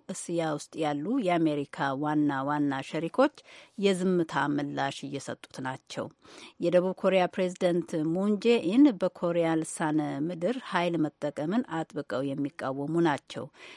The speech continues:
የዩናይትድ ስቴትሱ ፕሬዝደንት ትራምፕና የሰሜን ኮሪያ መሪ ኪም ጆንግ ኡን በፒዮንግያንግ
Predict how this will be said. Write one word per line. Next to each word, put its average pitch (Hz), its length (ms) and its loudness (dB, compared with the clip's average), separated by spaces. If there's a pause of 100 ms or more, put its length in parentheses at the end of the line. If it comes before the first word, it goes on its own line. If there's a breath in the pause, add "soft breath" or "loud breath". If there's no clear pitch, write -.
(140 loud breath)
የዩናይትድ 151 580 2
ስቴትሱ - 380 -4 (220)
ፕሬዝደንት 156 640 -4 (160)
ትራምፕና 160 420 -4 (300)
የሰሜን 151 480 -2
ኮሪያ 143 400 -6
መሪ 160 220 0 (180)
ኪም 202 200 -4 (100)
ጆንግ 262 320 4
ኡን 240 160 6 (460 loud breath)
በፒዮንግያንግ 170 920 2